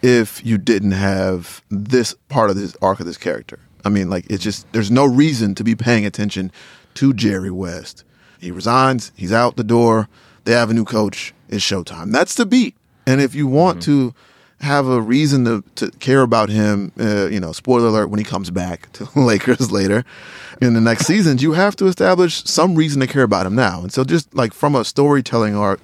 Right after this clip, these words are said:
Speaker 1: perspective, that's how that cookie crumbles. You know, I think,
Speaker 2: Mm-hmm.
Speaker 1: uh, he's also right to be upset about it if it, if it's not true to his life. He's not gonna win any lawsuits over it, but
Speaker 2: Mm-hmm.
Speaker 1: I think he's right to be upset about it.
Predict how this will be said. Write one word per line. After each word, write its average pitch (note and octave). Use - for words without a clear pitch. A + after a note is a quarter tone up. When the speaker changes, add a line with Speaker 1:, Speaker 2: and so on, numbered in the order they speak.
Speaker 1:
perspective, A2+
that's -
how A2
that G#2
cookie A2
crumbles. B2+
You A2
know, G2
I F#2
think, G#2+
Speaker 2:
Mm-hmm. A2
Speaker 1:
uh, F#2+
he's E3
also D#3
right D3+
to C#3+
be D3
upset C3+
about G2
it E2
if F2+
it, F#2+
if G2
it's F2+
not G#2
true B2
to G#2
his G2
life. A2+
He's A2
not G#2+
gonna D3
win B2
any G#2+
lawsuits G#2+
over F#2+
it, -
but G2
Speaker 2:
Mm-hmm. F#2+
Speaker 1:
I A2+
think C3+
he's C3+
right F#2
to -
be -
upset F2
about D#2
it. G#2